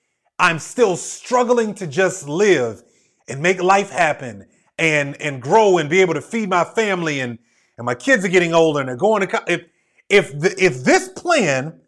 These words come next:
is not working, then something else I need to start doing. I need to come up with another plan." Okay. Okay, so you're with me so far, right? So then what this,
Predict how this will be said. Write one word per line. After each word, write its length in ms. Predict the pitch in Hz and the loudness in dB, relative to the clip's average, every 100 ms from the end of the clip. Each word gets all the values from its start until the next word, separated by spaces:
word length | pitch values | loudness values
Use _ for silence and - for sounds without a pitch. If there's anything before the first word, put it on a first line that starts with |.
| _ | _
is 260 | - 180 127 | 0 0 0
not 400 | 147 214 240 165 | 0 4 4 2
working, 640 | 202 226 - 139 120 123 _ _ _ _ - | 2 2 2 -8 -8 -12 _ _ _ _ -6
then 160 | 139 | -6
something 840 | 120 - - 277 285 - 233 202 - | -6 -12 -2 -2 -2 -4 -4 -4 -2
else 340 | 208 160 151 - _ | 2 2 0 -12 _
I 360 | 127 180 208 220 | -2 0 2 0
need 260 | 208 202 | -4 -6
to 120 | 175 175 | -8 -10
start 440 | - 180 151 123 | 0 0 0 -4
doing. 520 | 208 185 127 127 151 _ _ _ _ _ - | -4 -2 -4 -8 -12 _ _ _ _ _ 0
I 360 | 170 190 208 | 4 6 4
need 220 | 202 190 | 2 -2
to 60 | 170 | -4
come 220 | 180 190 | -2 -2
up 80 | 147 | 0
with 120 | 165 | -2
another 240 | 147 131 131 | 0 -2 -4
plan." 480 | 180 175 110 73 _ _ _ _ _ _ _ _ _ _ _ _ | -2 -2 -2 -8 _ _ _ _ _ _ _ _ _ _ _ _
Okay. 380 | 127 220 151 - _ _ _ _ _ _ _ | 0 2 2 -4 _ _ _ _ _ _ _
Okay, 220 | - 196 | 0 0
so 420 | - 185 143 139 - _ | 2 2 2 0 -12 _
you're 140 | - 151 | -4 4
with 160 | 214 | 4
me 60 | 214 | 4
so 120 | 208 | 2
far, 300 | 214 208 131 | 4 4 4
right? 320 | 120 160 220 - _ _ _ _ | 4 2 2 -8 _ _ _ _
So 560 | - - 240 214 208 - - | -8 2 6 6 2 -8 -12
then 340 | 180 226 214 | 2 2 4
what 220 | 208 175 | 2 2
this, 260 | 233 339 | 2 2